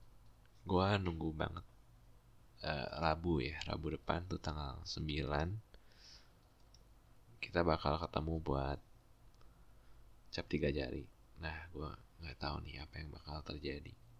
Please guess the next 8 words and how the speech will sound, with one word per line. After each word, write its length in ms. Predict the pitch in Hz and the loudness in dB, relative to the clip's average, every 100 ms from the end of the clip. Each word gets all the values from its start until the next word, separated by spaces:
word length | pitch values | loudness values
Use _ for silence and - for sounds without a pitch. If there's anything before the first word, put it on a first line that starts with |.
| - - - - - - - - - - - - - - - - - | -20 -20 -20 -20 -20 -20 -20 -20 -20 -20 -20 -20 -20 -18 -18 -16 -10
Apakah 720 | - - - - 67 71 73 - - - - - - - | -6 -6 0 2 2 0 -4 -6 -12 -14 -20 -20 -20 -8
flat 340 | - 80 87 - - - | 6 8 8 4 -18 0
biasa 400 | - - - 78 | 4 6 8 6
aja 320 | - 82 - | 4 2 0
atau 420 | - - - - - - - - - - - - - - - - - - - - - - - - - - - - - - - - - - - - - - - - - - - - | -4 -6 -6 -6 -14 -18 -20 -20 -20 -20 -20 -20 -20 -20 -20 -20 -20 -20 -20 -20 -20 -20 -20 -20 -20 -20 -20 -20 -20 -20 -12 -6 -4 -4 -6 -12 -18 -20 -20 -20 -20 -20 -16 -4
terjadi 400 | 87 76 80 80 | 0 2 4 4
sesuatu. 480 | - - - - - - - - - - - - - - - - - | 2 2 -2 -8 -14 -16 -20 -18 -20 -20 -20 -20 -20 -20 -20 -20 -6
Ya, 160 | - - | -2 -2